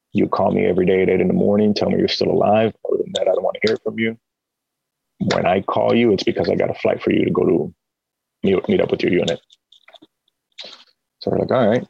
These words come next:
So we walk in this house, and me and Z, we got this fucking house all to ourselves. A, a full fucking house. Not an apartment, not a fucking, not a barracks, not a house. Fully stocked with liquor and food and the whole shebang. And he gave us a fucking car. And we're like,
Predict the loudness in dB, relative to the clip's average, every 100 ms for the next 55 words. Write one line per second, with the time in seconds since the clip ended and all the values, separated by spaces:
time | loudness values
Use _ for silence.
0 | _ _ -6 -2 0 0 -2 0 0 0
1 | 0 0 0 -2 -4 0 2 2 2 2
2 | 2 0 -2 -10 _ _ -2 -2 -4 -4
3 | -4 -4 -4 -2 -2 -2 -4 -2 -2 -4
4 | -8 -6 -6 -6 -2 0 0 -2 -2 -2
5 | -2 -2 -2 0 0 0 0 2 2 0
6 | -2 -2 0 0 2 2 2 2 2 0
7 | 0 0 0 _ _ -8 -4 -4 -4 -6
8 | -6 -8 _ _ _ _ -4 0 2 0
9 | -2 -2 -4 -6 -2 -2 0 -4 -6 -14
10 | -2 0 2 0 -2 -2 -2 -2 0 0
11 | 0 0 0 0 0 0 0 -2 -4 -4
12 | -4 -2 0 0 2 0 -2